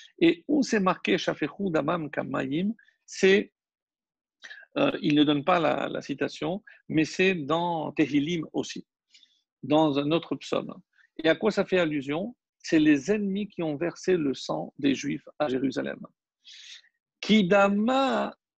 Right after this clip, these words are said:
betocha vegomer. Et donc, il cite la suite.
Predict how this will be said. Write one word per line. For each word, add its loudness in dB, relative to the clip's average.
betocha 0
vegomer. -2
Et 2
donc, -6
il -4
cite -12
la -2
suite. -14